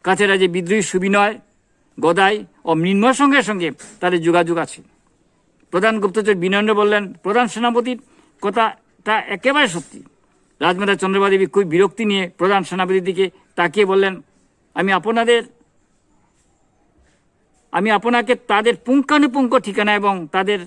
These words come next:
ধরতে বলেছিলাম। আপনি এখনও সেই লালজবা বিদ্রোহ দলের কাউকে ধরতে পারেনি। আমি আপনাদের সবার প্রতি এই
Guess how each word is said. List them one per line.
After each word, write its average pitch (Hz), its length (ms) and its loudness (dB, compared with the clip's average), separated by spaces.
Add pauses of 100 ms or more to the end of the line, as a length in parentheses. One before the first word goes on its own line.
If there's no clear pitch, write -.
(540)
ধরতে 190 280 2
বলেছিলাম। 185 580 0 (460)
আপনি 202 360 0
এখনও 202 360 0
সেই 185 260 2
লালজবা 202 640 4 (100)
বিদ্রোহ 180 300 -2
দলের 196 240 2 (580)
কাউকে 233 300 4
ধরতে 202 240 0
পারেনি। 190 380 -2 (960)
আমি 196 260 -2
আপনাদের 208 500 -2
সবার 226 360 0
প্রতি 196 340 -2
এই 196 220 4